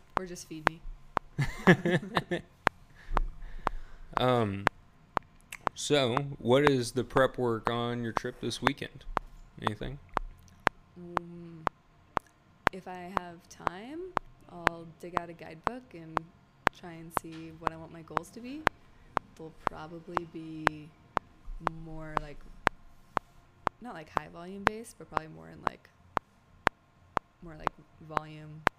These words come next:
Speaker 1: less hard stuff. Just
Speaker 2: Yeah.
Speaker 1: because I haven't climbed since hell a couple weeks ago.
Speaker 2: Yeah.
Speaker 1: Um, so I don't really feel like I'm in a good place to push myself right now, but it'd
Speaker 2: Okay.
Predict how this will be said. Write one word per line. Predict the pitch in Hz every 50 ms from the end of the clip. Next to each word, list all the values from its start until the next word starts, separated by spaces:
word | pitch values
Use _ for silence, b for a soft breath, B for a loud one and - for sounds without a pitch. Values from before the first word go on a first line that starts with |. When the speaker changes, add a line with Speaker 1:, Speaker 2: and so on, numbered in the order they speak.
| - - -
Speaker 1:
less | 156 156 156 - -
hard | 160 156 156 156 -
stuff. | - - 165 165 - - - _ - - -
Just | - 147
Speaker 2:
Yeah. | 110 101 98
Speaker 1:
because | 101 90
I | 82 76 73 78 80 156 - - b b b b b b -
haven't | - - 160 160 160
climbed | 190 - 202 202 214 220 220 -
since | - 233 233 -
hell | - 240 226 220 226 233 226 - 233
a | 214
couple | - 226 214 214 220 220
weeks | 226 226 - - -
ago. | 226 220 220 220 226 226 233 - B B B B B B
Speaker 2:
Yeah. | - 113 107 104 104 101 - - - - -
Speaker 1:
Um, | - 76 80 71 71 - - - - - - - - - - - - - - -
so | 180
I | 160
don't | 156 -
really | 160 165 160
feel | - - 160
like | 151 156
I'm | 160 160
in | 170
a | 165
good | - 156 - -
place | - 170 165 165
to | - -
push | - - - - -
myself | 165 170 - 180 175 185 - -
right | 190 185
now, | 190 196 190 196 196 196 - - - - -
but | - -
it'd | - - - -
Speaker 2:
Okay. | -